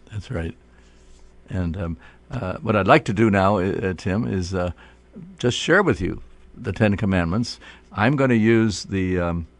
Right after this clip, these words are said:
ordering that is common to, uh, us Catholics, and Lutherans too, I believe, use this ordering.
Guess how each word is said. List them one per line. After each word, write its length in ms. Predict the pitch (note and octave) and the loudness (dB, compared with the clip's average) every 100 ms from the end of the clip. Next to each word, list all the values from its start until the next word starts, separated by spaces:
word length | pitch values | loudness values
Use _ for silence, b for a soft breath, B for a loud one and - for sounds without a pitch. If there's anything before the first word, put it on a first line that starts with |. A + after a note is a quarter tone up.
| _ | _
ordering 600 | B2+ D3 C3+ G2 F#2 A2 C3+ - _ - | 6 6 8 4 4 -2 -8 -20 _ -8
that 160 | G2 | -4
is 180 | F#2 F2 | -2 -4
common 440 | - B2+ B2+ A2+ G2+ | 0 4 4 4 0
to, 260 | - G2 B B B _ | 0 -2 B B B _
uh, 60 | G2 | -8
us 280 | F#2 G2 - | -6 -6 -4
Catholics, 580 | A2+ F2+ - C#3+ - | 0 0 0 -4 -6
and 180 | - C3+ | -6 -2
Lutherans 440 | C#3 D3+ C#3+ B2+ - | 0 0 0 -2 0
too, 180 | D#3+ | 0
I 40 | G2+ | 0
believe, 320 | E2+ E2 D#2+ | 0 -2 -2
use 240 | F2+ E2+ | -6 -6
this 180 | - F2+ | -8 -6
ordering. 380 | - F#2 F#2 F#2+ | -4 -2 -2 -4